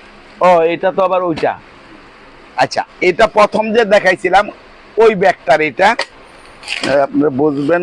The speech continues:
না, একটা আমি খুলে আগে দেখাই নেই, পরে দিই। এই যে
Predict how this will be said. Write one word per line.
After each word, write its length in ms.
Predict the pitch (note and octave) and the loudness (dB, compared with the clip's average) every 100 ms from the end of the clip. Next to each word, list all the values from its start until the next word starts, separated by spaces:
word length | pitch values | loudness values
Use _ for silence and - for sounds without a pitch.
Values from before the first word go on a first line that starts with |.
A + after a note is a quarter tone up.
| E3+ | -2
না, 80 | D#3+ F3 D#3 | -2 -2 -4
একটা 160 | - C#3 | -4 -6
আমি 100 | C#3 - | -6 -4
খুলে 200 | D3+ C#3 C#3 | -2 0 0
আগে 120 | B2+ A#2+ | -2 -2
দেখাই 260 | B2+ C#3 D#3+ | -2 -4 -2
নেই, 100 | F3 - | -4 -2
পরে 160 | C#3 A#2+ | -4 -4
দিই। 120 | G#2 - - - - D#3 | -8 -12 -14 -14 -4 -2
এই 80 | |
যে 80 | C3+ | -2